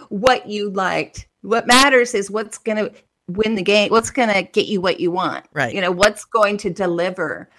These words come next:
Speaker 1: But I think a lot of that comes from scarcity, especially the female, is scarcity is you need someone to take care of you.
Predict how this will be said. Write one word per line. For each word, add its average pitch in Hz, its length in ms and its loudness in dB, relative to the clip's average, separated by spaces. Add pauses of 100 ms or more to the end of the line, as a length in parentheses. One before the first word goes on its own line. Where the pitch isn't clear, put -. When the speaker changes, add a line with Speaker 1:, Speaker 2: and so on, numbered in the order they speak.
(140)
Speaker 1:
But 233 100 4
I - 40 2
think 247 160 0
a 233 60 4
lot 240 260 4
of 262 80 0
that 214 160 2
comes 220 220 -6
from 185 160 -12
scarcity, 214 680 -4
especially 196 600 -8 (420)
the - 60 -6
female, 247 600 0
is 196 140 -4
scarcity 226 540 -2
is 185 120 -4
you 233 160 -2
need 262 300 -2
someone 220 280 -6
to 190 80 -10
take - 280 -10
care 247 300 -4
of 185 120 -8
you. 95 200 -8